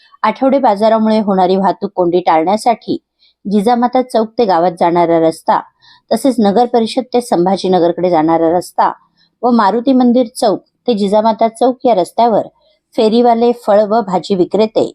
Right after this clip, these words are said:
यांना बसण्यासाठी परवानगी नाकारण्यात आल्याने मारुती मंदिर चौक, जिजामाता चौक या परिसरात होणारी वाहतुकीची कोंडी सुटण्यास मदत झाली आहे. तसेच नगरपालिकेने उभारलेले पार्किंग व नथुभाऊ भेगडे प्रशालेचे मैदान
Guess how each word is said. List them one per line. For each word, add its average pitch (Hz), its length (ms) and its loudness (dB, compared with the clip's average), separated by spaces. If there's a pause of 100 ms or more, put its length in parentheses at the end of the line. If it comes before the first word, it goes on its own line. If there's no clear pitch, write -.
(100)
यांना 240 280 0
बसण्यासाठी 233 680 -2
परवानगी 175 480 0
नाकारण्यात 180 480 -2 (100)
आल्याने 185 420 0 (540)
मारुती 220 380 0
मंदिर 247 320 2 (120)
चौक, 190 280 0 (160)
जिजामाता 208 500 0
चौक 202 440 -4
या 233 160 2
परिसरात 254 480 -2 (120)
होणारी 190 280 0
वाहतुकीची 190 560 -4
कोंडी 185 340 -2
सुटण्यास - 520 -6 (160)
मदत 214 400 -2
झाली 165 280 0
आहे. 151 260 0 (760)
तसेच 277 320 -2
नगरपालिकेने 240 680 0
उभारलेले 196 500 0
पार्किंग 185 460 -2 (200)
व 233 60 0
नथुभाऊ 240 480 0
भेगडे 208 320 -2
प्रशालेचे 180 580 -2
मैदान 175 360 0